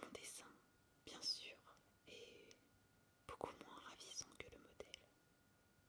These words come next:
Ce n'est pas ma faute. J'avais été découragée dans ma carrière de peintre par les grandes personnes, à l'âge de six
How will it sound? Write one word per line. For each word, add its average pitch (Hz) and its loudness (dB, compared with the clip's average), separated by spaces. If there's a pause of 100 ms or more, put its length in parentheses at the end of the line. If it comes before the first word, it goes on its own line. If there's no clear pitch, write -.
(920)
Ce - 0
n'est - 2
pas - -4
ma - -6
faute. - -6 (2000)
J'avais - 2 (140)
été - 0
découragée - 2
dans - 6
ma - -4
carrière - 0
de - -2 (140)
peintre - -4 (240)
par - 4
les - -2
grandes - -6
personnes, - -6 (840)
à - 2
l'âge - 8
de - -2
six - -4